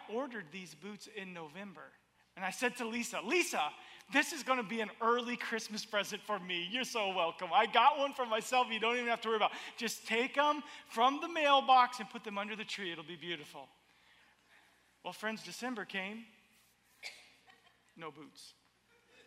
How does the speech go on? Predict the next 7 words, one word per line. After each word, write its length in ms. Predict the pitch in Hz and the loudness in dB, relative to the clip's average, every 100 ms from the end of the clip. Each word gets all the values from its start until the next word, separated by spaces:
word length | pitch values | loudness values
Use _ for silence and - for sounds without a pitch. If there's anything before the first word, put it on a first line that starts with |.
| _ _ _ _ _ _ - _ - | _ _ _ _ _ _ -20 _ -14
Christmas 480 | - 277 - 247 - | -8 -6 -6 -8 -8
came, 420 | 196 175 147 - _ _ _ _ _ _ _ _ _ _ _ _ _ _ | -8 -8 -12 -20 _ _ _ _ _ _ _ _ _ _ _ _ _ _
no 220 | 175 170 | -12 -12
boots. 480 | 147 143 139 - - _ _ _ _ - - - - _ _ - | -12 -16 -18 -18 -20 _ _ _ _ -20 -20 -20 -20 _ _ -8
New 180 | 226 330 | -2 0
Year's 320 | 311 277 - | 2 0 -2
came, 480 | 247 254 254 262 | -2 0 -2 -6